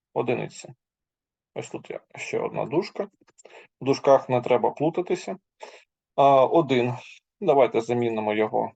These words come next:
на чотири, а b дорівнює три. У нас повернеться false, тому що ми перевіряємо, що обидва наші значення повинні дорівнювати,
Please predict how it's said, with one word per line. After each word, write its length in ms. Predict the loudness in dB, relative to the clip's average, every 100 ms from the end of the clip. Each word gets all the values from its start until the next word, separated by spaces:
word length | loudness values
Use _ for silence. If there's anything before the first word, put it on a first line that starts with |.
| _
на 360 | -12 -2 -2 -2 -6
чотири, 520 | -12 -8 -4 -4 -4 _ _ _ _ 0
а 160 | 2
b 200 | 2 0
дорівнює 400 | 0 0 0 -4
три. 200 | -8 -14 -20 _ _ _ _ _ _
У 20 | -4
нас 160 | -2
повернеться 580 | 2 4 4 2 -2 -6
false, 400 | 0 4 4 4
тому 220 | 0 0
що 140 | -2 -4
ми 100 | -4
перевіряємо, 600 | -2 -2 2 4 4 2
що 200 | -4 -6
обидва 580 | -4 -6 -4 -6 -6 -6
наші 360 | -8 -10 -10
значення 460 | 0 0 0 -2 -4
повинні 520 | -4 -4 -4 -4 -8 -10 _ _ _
дорівнювати, 760 | -6 -2 0 2 0 0 -2